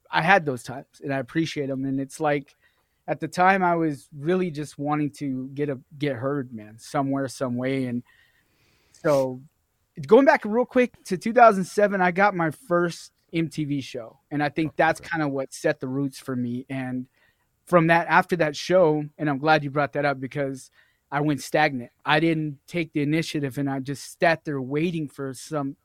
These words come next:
Speaker 1: other opportunity to magically appear. And
Speaker 2: Mm.
Speaker 1: because of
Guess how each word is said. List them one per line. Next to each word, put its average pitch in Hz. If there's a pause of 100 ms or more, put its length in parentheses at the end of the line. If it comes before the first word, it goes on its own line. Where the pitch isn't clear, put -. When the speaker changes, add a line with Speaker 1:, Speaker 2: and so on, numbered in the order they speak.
Speaker 1:
other 147
opportunity 139
to 131
magically 135
appear. 135 (420)
And 151
Speaker 2:
Mm. -
Speaker 1:
because 147
of -